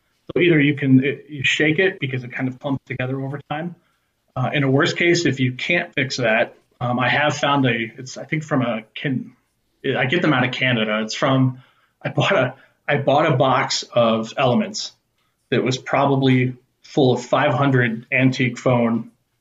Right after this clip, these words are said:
uh, capsule slash elements for the, the microphone and the speaker part of the handset. And I just went through 'em until I found one that fit. And then I found it in Canada and I, I'd have to go to the link, but again, if anyone,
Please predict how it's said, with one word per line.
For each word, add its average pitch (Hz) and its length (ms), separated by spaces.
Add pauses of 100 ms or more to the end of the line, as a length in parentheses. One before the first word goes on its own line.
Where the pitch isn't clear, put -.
(220)
uh, 113 300
capsule 127 520
slash 120 340
elements 120 400
for 131 160
the, 120 180
the 117 120
microphone 123 420
and 113 80
the 107 40
speaker 127 300
part 117 200
of 110 60
the 110 60
handset. 113 520 (300)
And 135 100
I 123 100
just 147 260
went 139 260
through 131 300
'em 110 260 (220)
until 139 320
I 123 80
found 127 300
one 120 160
that - 100
fit. - 380 (320)
And 131 180
then 131 120
I 127 100
found 139 360
it 135 180
in 120 440
Canada 107 680 (200)
and 120 260
I, 120 200
I'd 117 60
have 143 180
to 139 60
go 139 120
to 127 60
the 123 80
link, 127 260
but 135 80
again, 127 200
if 117 100
anyone, 123 640